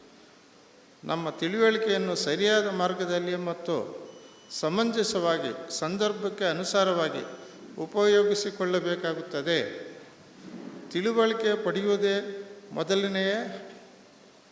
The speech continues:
ಹೆಜ್ಜೆ. ಅದಕ್ಕೆ ಕಠಿಣ ಶ್ರಮ ಅತಿ ಮುಖ್ಯ. ಮೂಲ ಗ್ರಂಥಕರ್ತರಾದಂತಹ ಡಾಕ್ಟರ್ ಆನೆ ಬೆಸೆಂಟ್ ಅಮ್ಮನವರು ಮತ್ತು ಯೋಗಿ ಲೆಡ್ಬೆಟರ್ ಅವರು ನೀಡಿದ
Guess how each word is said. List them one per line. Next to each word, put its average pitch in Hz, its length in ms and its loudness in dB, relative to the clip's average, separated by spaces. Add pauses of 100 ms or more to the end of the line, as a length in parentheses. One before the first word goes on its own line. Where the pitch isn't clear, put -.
(120)
ಹೆಜ್ಜೆ. 180 360 2 (1120)
ಅದಕ್ಕೆ 180 340 -4
ಕಠಿಣ 214 480 -2
ಶ್ರಮ 175 480 -4 (500)
ಅತಿ 165 180 -8
ಮುಖ್ಯ. 151 380 -6 (1040)
ಮೂಲ 185 300 2
ಗ್ರಂಥಕರ್ತರಾದಂತಹ 160 1600 -2 (520)
ಡಾಕ್ಟರ್ 151 360 -4
ಆನೆ 151 240 -2
ಬೆಸೆಂಟ್ 165 440 -6
ಅಮ್ಮನವರು 160 800 -6 (420)
ಮತ್ತು 147 340 -4
ಯೋಗಿ 147 340 -2
ಲೆಡ್ಬೆಟರ್ 156 600 -2
ಅವರು 156 280 -4
ನೀಡಿದ 156 720 -4